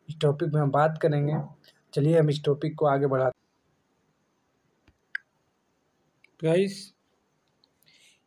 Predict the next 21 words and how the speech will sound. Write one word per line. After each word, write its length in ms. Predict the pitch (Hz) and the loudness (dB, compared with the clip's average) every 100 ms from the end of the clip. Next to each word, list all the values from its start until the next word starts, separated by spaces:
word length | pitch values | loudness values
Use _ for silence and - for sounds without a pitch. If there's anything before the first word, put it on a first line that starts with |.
| 156 | -2
हिमालय 400 | 151 160 190 208 | 0 2 2 2
को 140 | 202 | 2
मुख्यतः 560 | 170 170 180 175 214 220 _ _ _ _ _ - | 0 0 0 0 -2 -2 _ _ _ _ _ -4
पांच 220 | 165 170 | -2 0
भागों 280 | 160 160 170 | 0 0 0
में 80 | |
बांटा 260 | 160 156 160 | 0 0 0
गया 240 | 156 156 | 0 -2
है, 200 | 156 190 - _ _ _ _ _ _ _ _ _ _ _ _ _ _ _ _ - | -2 -6 -10 _ _ _ _ _ _ _ _ _ _ _ _ _ _ _ _ -6
ठीक 180 | 175 185 | -2 0
है। 80 | 170 - - - | -2 -4 -12 -4
ट्रांस 340 | 147 165 160 | -2 -2 -2
हिमालय, 380 | 170 160 160 180 202 - _ _ _ _ _ - _ _ | -4 -2 0 0 -2 -12 _ _ _ _ _ -20 _ _
आंतरिक 480 | 147 143 147 151 160 | -4 -2 0 -2 0
हिमालय 440 | 160 156 156 180 160 | 0 0 0 0 -2
जिसे 320 | 135 139 143 | -4 -4 -4
वृहद 300 | 123 139 156 | -2 -2 -2
हिमालय 380 | 143 143 147 156 | -2 0 0 -2
कहा 140 | 147 | -2
जाता 280 | 147 143 147 | -2 -2 -4
है, 220 | 151 165 | -6 -8